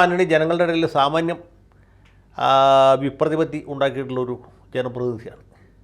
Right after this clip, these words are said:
അദ്ദേഹത്തെ സ്നേഹിക്കുന്നവർ അവിടെ കുറവാണ്. അദ്ദേഹത്തെക്കുറിച്ച്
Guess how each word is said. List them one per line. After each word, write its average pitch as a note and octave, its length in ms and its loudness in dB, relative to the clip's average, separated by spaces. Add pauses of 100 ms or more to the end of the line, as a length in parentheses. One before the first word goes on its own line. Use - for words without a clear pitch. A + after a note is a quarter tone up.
(800)
അദ്ദേഹത്തെ E3 320 4 (100)
സ്നേഹിക്കുന്നവർ E3 600 2 (120)
അവിടെ D3 220 2
കുറവാണ്. C3+ 360 0 (160)
അദ്ദേഹത്തെക്കുറിച്ച് C#3 540 -4